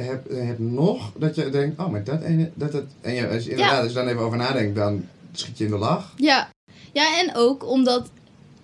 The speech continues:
Speaker 2: ik hou er niet van. Dus zou ik er nog van houden, dan zou het nog een soort van logische attractie zijn dat je daar dan over
Speaker 1: Ja.
Speaker 2: doorfantaseert of zo. Maar ik vind andere drugs leuk. M-, maar ja, dat is dan toch een soort beeld wat dan, ik heb het misschien ooit een keer van iemand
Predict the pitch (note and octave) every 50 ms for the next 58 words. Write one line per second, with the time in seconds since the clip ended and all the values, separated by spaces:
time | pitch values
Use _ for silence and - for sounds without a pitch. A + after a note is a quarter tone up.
0 | - - - - - A3 C#4 C4 B3+ B3 C4 D4+ F#4+ E4+ B3 A3+ G#3 F#3+ F#3+ G3
1 | - - F3+ D#3 D#3+ E3 - - - G#3+ A3+ A3+ C#4 C4 C4+ D#4+ C#4+ D4+ D4 C#4+
2 | D4 C#4+ - C4 A3 B3 A#3 G#3+ A#3 B3+ D4+ G4 F#4 C4+ B3 A#3+ A#3 C4 B3 A#3+
3 | A#3+ A3+ G#3+ A#3 A3+ A#3 A#3 A3+ A#3+ A3+ A3+ A3+ G#3 G3+ G3+ G#3+ B3 C#4+ C#4 C#4+
4 | - D#4 C#4 - C#4+ C#4+ D4+ D4 - C#4+ C4+ C#4 C#4 C4 C4+ C4 - G#3 A#3 A3+
5 | A3 A3 A3 G#3+ - G3+ G#3 G3 G3 F#3+ G#3 A3 B3 - - C4+ C4+ C#4 D#4 D4
6 | - D4 D4 D#4 D4 - D4+ D4 - D4+ C#4 D4 E4 G#4+ - - - - - -
7 | - - - A3+ B3 A#3+ A3+ - - - - - D4 - - - C4+ B3 - -
8 | C#4+ F4 G4+ F#4+ - - - A3 G3+ A3 - - F#3 F3+ G3 C4 D4+ - - -
9 | - - - - - - - - - - - - - - - - - - - -
10 | - - A#3+ B3+ C4 A#3+ B3 C4 D4 C4+ A#3 G#3 B3+ C#4 C#4 F4 D#4 B3 A#3 A#3+
11 | A3+ G#3 D4 D4+ D4 C#4 A#3+ - B3+ A#3+ G#3+ G3 B3 B3+ C4 B3 A#3 G#3+ G3+ G3+
12 | G#3+ G#3+ G#3 G3 G3+ G#3 G3+ - F#3+ F#3+ - F#3+ F#3 F#3 F3+ - - G3+ F#3 F3+
13 | F#3 G3 G3 F#3 - G#3 G3 F#3+ F3 - G3+ G3 F3+